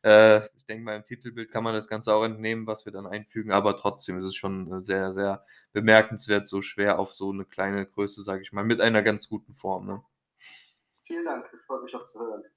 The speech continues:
Speaker 1: Genau. Ja, du machst Bodybuilding seit knapp, also neuneinhalb, fast zehn Jahren, hast du gesagt. Ähm, was hat dich denn damals so bewegt, diesen Sport anzufangen? Wie bist du so auf den Trichter gekommen, in die, in die Szene zu gehen? Und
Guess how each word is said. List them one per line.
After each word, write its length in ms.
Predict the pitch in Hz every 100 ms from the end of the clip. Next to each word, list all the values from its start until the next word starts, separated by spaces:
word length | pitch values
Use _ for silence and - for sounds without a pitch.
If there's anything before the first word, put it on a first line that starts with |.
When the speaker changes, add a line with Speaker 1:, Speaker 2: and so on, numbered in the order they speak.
| _
Speaker 1:
Genau. 480 | 107 98 98 107 - - - - _ _
Ja, 220 | - 117 120
du 180 | 113
machst 300 | 113 135 135
Bodybuilding 500 | 131 135 135 135 131
seit 320 | 117 123 139 - - -
knapp, 300 | - 131 135 - _ _
also 200 | 95 101
neuneinhalb, 560 | 113 135 117 120 135 135
fast 260 | 135 -
zehn 220 | - 117
Jahren, 240 | 117 131 131
hast 180 | 131 -
du 60 |
gesagt. 480 | 117 113 120 117 -
Ähm, 360 | 107 107 110 110 - - _ _
was 180 | 104 -
hat 160 | 135
dich 80 | -
denn 160 | 123 113
damals 380 | 107 117 110 110
so 100 | 110
bewegt, 560 | 104 104 120 117 - -
diesen 220 | 113 107
Sport 680 | 104 - 95 107 110 - _ _ _ -
anzufangen? 640 | 117 135 117 - 110 110
Wie 80 | 104
bist 220 | 101 -
du 200 | 107 101
so 160 | 101 95
auf 140 | -
den 140 | 104
Trichter 380 | 101 120 - 110
gekommen, 380 | 104 104 113 113
in 140 | 107
die, 100 | 101
in 160 | 98 98
die 140 | 101 101
Szene 300 | 110 110 107
zu 180 | -
gehen? 300 | 101 107 107
Und 220 | 101 101